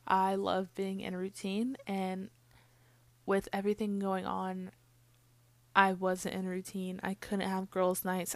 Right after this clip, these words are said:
I couldn't go to the gym. You know, I can't do what I was used to doing. And it's such first world problems. I know. Trust me, I know.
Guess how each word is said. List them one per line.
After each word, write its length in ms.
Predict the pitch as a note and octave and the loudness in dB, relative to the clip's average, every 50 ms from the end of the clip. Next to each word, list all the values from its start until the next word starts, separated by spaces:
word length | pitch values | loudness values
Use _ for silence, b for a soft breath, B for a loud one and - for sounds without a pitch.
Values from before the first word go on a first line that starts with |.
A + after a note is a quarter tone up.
| - _ | -6 _
I 80 | - F#3+ | -6 -6
couldn't 440 | - - - - A3 G#3+ G#3 G#3 | -4 -6 -4 2 2 2 2 2
go 140 | G#3 G#3 G3 | 2 0 0
to 140 | G3 - G#3 | 0 -2 -2
the 120 | G3+ F#3 | -2 -4
gym. 460 | F#3 - - F3+ F3 F3 F#3 F#3+ F#3+ - B B B B B B B B B B B B B _ _ _ | -2 -2 -4 -4 -2 -4 -4 -6 -8 -10 B B B B B B B B B B B B B _ _ _
You 140 | - G#3 G3+ | -6 -6 -4
know, 360 | G3 G3 G3+ G#3 G#3 - - - _ - - _ _ _ _ _ | -4 -4 -4 -6 -6 -8 -8 -12 _ -20 -20 _ _ _ _ _
I 100 | - G3 | -6 -6
can't 500 | - - - - G#3 G3 F#3+ F#3+ G3 G3 | -6 -6 -8 -6 -4 -4 -4 -4 -4 -4
do 280 | F#3+ - G3 G3+ G3 G3 | -2 0 2 2 2 0
what 360 | F#3+ F#3+ F#3+ F#3 G3+ - - | 0 -2 -2 0 0 0 0
I 120 | - F#3+ | 0 0
was 180 | F#3 F#3+ F#3+ - | 0 0 -2 -4
used 160 | F#3 F#3+ - | -6 -6 -4
to 80 | - F#3 | -4 -4
doing. 520 | F3+ - F3 F#3+ - G#3 G#3 G#3+ A3 A#3 - | -4 -4 -6 -6 -4 -4 -6 -6 -6 -8 -8
And 100 | G3 F3+ | -6 -6
it's 100 | F#3 - | -6 -6
such 260 | - - A#3+ - - - | -8 -10 -8 -8 -8 -8
first 380 | - - G3+ G3 G3 - - | -4 -2 -2 -2 -4 -6 -6
world 160 | G#3+ G3+ F#3+ | -6 -6 -6
problems. 540 | - - F#3+ F#3+ F#3+ G3+ G3+ G3+ G#3 G3+ - - - G3 | -4 -4 -6 -6 -4 -6 -6 -6 -6 -8 -10 -12 -10 -10
I 120 | F#3 F#3 F3+ F#3 | -8 -8 -10 -10
know. 360 | F#3 F#3 F#3 F#3+ G3+ G#3 G#3 G#3+ - - _ _ _ _ _ _ _ _ _ _ - - | -12 -12 -12 -12 -12 -12 -14 -16 -20 -20 _ _ _ _ _ _ _ _ _ _ -14 -12
Trust 480 | - - - - F3+ F#3 F#3 - - G3 | -12 -10 -2 -2 -2 0 0 -4 -6 -6
me, 180 | F#3+ F#3+ F#3 | -6 -6 -4
I 160 | F3 E3+ F3 F#3 - | -6 -6 -6 -8 -10
know. 200 | - - F#3+ G#3+ | -10 -8 -8 -10